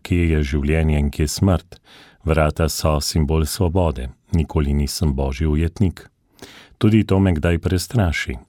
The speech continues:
Kdaj bi raje imel Boga, ki bi me imel na varnem v stolpu brez oken in brez vrat? A Jezusov Bog je pastir ograde,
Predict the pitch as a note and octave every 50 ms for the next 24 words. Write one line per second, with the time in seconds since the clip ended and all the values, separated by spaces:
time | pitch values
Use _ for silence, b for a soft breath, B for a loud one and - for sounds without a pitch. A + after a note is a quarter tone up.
0 | _ _ - G2 G2 F2+ G#2+ G#2 G2+ E2+ E2+ D2+ D2+ D2+ E2+ F2 F2+ F2+ F2+ F2
1 | D#2 D2 D2+ D#2 D#2 D2 C#2+ C#2+ C2+ C2 D#2 D#2+ F#2+ A2+ B2 B2 B B B B
2 | B B B - F2+ E2 F2 D#2 D2+ D#2 D#2 D2+ D2 D2 D#2 E2 E2+ F2 E2 D2+
3 | C#2 C#2 C#2 D#2 E2+ F#2 G2 - - G#2 G2 G2 F2 C#2 C2+ - - - F#2 F2
4 | E2+ E2 - F#2+ D#2 C#2 D#2+ E2 D#2+ D2+ C#2+ E2 D#2 C#2+ C#2 - - E2 D#2 D2
5 | D2 D2 C#2 - - D2+ D2 - - D2 D2 C#2 C2 C2 - - - - _ _
6 | _ B B B B B B B B B B B B - D2 C#2+ C2+ C2 C2+ C#2
7 | - - F#2 D#2 C#2+ C#2 D2 D#2+ D2 - - D#2+ C#2 C2 D2 E2 F2 - - D#2
8 | - - C#2+ - - - E2+ D2 D2 C#2+ C#2 D2+ D2+ D#2 D2+ D2+ C#2+ D2 C#2